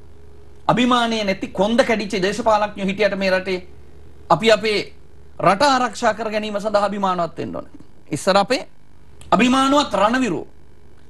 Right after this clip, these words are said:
තමන්ගේ ජීවිත පරිත්‍යාග කරා. මේක මේ බෙදුම් වාදයෙන් රට ආරක්ෂා කරගත්තේ මේ තිස් දිනේ, තිස් දාහක් වන මේ මියගිය සෙබළු විතරක් නෙමෙයි. තිස් දාහක් වන දැනටත් අඩන් වල ඉන්න ඒ සෙබළු විතරක් නෙමෙයි. අතීතේ ඉඳලා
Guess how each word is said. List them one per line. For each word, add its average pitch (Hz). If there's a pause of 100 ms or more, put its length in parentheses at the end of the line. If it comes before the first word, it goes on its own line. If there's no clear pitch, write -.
තමන්ගේ 233
ජීවිත 254
පරිත්‍යාග 220
කරා. 202
මේක 247 (640)
මේ 175
බෙදුම් 196
වාදයෙන් 254
රට 180
ආරක්ෂා 247
කරගත්තේ 277
මේ 254 (280)
තිස් 190
දිනේ, 247
තිස් 196
දාහක් 240
වන 302 (800)
මේ 233
මියගිය 247 (300)
සෙබළු 247
විතරක් 262
නෙමෙයි. 269 (520)
තිස් 190
දාහක් 240
වන 262
දැනටත් 214
අඩන් 233
වල 254
ඉන්න 247 (400)
ඒ 214
සෙබළු 240
විතරක් 269
නෙමෙයි. 254 (440)
අතීතේ 240
ඉඳලා 214